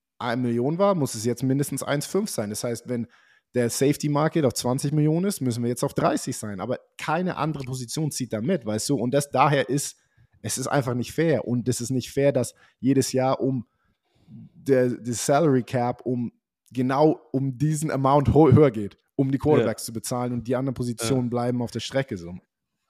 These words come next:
Speaker 2: Und das ist ja auch eine Diskussion, wenn du es so anschaust, ähm, die N F L P A positioniert sich zurzeit und, und ist am Überlegen oder befragt uns als Spieler, was wir, für was möchten wir kämpfen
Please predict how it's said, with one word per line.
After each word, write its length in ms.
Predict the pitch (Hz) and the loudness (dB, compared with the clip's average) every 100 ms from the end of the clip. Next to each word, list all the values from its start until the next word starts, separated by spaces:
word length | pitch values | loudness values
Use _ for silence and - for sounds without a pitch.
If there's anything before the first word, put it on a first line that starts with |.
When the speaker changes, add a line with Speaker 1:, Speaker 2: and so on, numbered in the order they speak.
| _ - | _ -2
Speaker 2:
Und 280 | 123 120 - | 0 0 0
das 140 | 127 | 2
ist 40 | - | 4
ja 60 | |
auch 80 | 131 | 4
eine 140 | 135 | 2
Diskussion, 420 | 117 - 117 127 135 | -2 -2 0 4 4
wenn 120 | 123 | 2
du 120 | 113 | 0
es 80 | 107 | 2
so 100 | 127 | 2
anschaust, 420 | 120 120 107 - | 2 0 -2 -2
ähm, 460 | 113 110 101 104 95 _ _ _ _ _ _ _ _ | 0 0 0 -4 -10 _ _ _ _ _ _ _ _
die 640 | 101 104 107 101 95 95 - - - _ _ _ _ _ - | -6 0 0 0 -2 -4 -8 -20 -20 _ _ _ _ _ 0
N 100 | 120 | 0
F 100 | 117 | 4
L 160 | 120 | 2
P 260 | 120 123 123 | 2 2 2
A 40 | |
positioniert 640 | - 123 110 - 127 131 127 | 2 0 -2 -6 0 0 0
sich 100 | - | -6
zurzeit 460 | 120 - 117 113 | -4 2 4 2
und, 280 | 107 107 101 | 0 -4 -4
und 320 | 101 104 98 | -6 -6 -8
ist 140 | 107 117 | -8 -4
am 80 | |
Überlegen 540 | 110 107 110 120 113 104 | -2 0 2 2 0 0
oder 180 | 101 92 95 _ | 0 0 -6 _
befragt 500 | 110 - 120 113 - | -10 0 2 2 2
uns 220 | 123 110 | -4 -2
als 200 | 110 95 | -4 -4
Spieler, 560 | - - 151 117 117 120 | -6 -2 2 4 4 0
was 420 | - 117 120 - | 0 0 0 -2
wir, 380 | 117 113 110 107 - | 0 4 4 4 -2
für 160 | 135 | 2
was 220 | 127 147 135 | 2 2 0
möchten 420 | 127 - 123 110 | -4 -4 -8 -2
wir 160 | 117 | -2
kämpfen 560 | 110 - 127 - 104 | -2 -2 -2 -4 -8